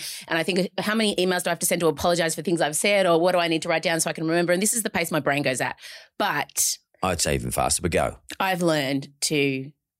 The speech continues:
Speaker 1: not do that 'cause it's very overwhelming for people.
Speaker 2: Yeah, and that's how I felt when you first said hello to me, when you greeted me, okay?
Speaker 1: <laughs>
Speaker 2: I felt as though this is learned behaviour.
Speaker 1: Yes.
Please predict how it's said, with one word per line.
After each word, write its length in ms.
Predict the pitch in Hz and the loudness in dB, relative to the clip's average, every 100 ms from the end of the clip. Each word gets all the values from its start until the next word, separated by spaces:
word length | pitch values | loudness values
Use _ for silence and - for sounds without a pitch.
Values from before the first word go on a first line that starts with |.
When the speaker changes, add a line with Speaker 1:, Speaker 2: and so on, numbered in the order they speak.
| _ 175 | _ -2
Speaker 1:
not 200 | 151 - | -2 0
do 120 | 151 | 0
that 180 | 131 - | 0 0
'cause 120 | 160 | -4
it's 140 | 127 - | -4 -4
very 340 | 151 113 123 | -4 -4 -6
overwhelming 520 | 127 131 123 110 113 | -6 -8 -6 -8 -8
for 120 | - | -8
people. 120 | - 123 | -2 0
Speaker 2:
Yeah, 160 | 78 110 | 2 2
and 140 | 120 | 2
that's 160 | 156 - | 2 2
how 120 | 147 | 0
I 40 | |
felt 200 | 139 113 | 2 0
when 160 | 101 104 | 2 2
you 80 | 87 | 2
first 400 | - 98 95 - | 2 2 4 4
said 340 | 87 80 80 - _ _ _ _ _ | 2 0 -4 -16 _ _ _ _ _
hello 260 | - 73 67 | -2 0 0
to 120 | - | -2
me, 80 | 60 | -2
when 120 | 67 | -2
you 60 | 69 | 0
greeted 280 | 71 64 | 0 0
me, 100 | 52 50 | -4 -6
okay? 260 | - 104 143 269 - | -2 -2 0 0 0
Speaker 1:
<laughs> 240 | 208 - | 0 0
Speaker 2:
I 200 | - 113 | 0 0
felt 320 | 135 120 110 98 | 2 4 4 4
as 140 | 80 | 4
though 280 | 85 80 80 | 4 4 2
this 220 | 82 - | 0 -2
is 120 | 73 | -2
learned 240 | 80 85 71 | 0 -2 -2
behaviour. 520 | 69 65 60 101 117 - | -6 -6 -6 -8 -8 -2
Speaker 1:
Yes. 400 | - - - | -2 0 -2